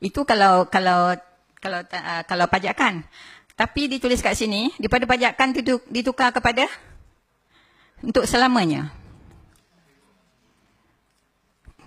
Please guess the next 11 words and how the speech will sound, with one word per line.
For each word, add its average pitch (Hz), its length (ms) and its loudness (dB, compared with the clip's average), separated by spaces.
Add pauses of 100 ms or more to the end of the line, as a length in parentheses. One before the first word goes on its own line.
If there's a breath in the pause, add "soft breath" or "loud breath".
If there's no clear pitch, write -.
Ditukarkan 220 400 0
pada 220 240 2
untuk 196 160 -4
selamanya. 180 560 0
Apa 233 280 0
yang 262 80 4
kita 220 240 0
khawatiri, 175 800 0 (800 loud breath)
antara 233 400 2
tanah-tanah 185 640 0
ini, 170 400 -2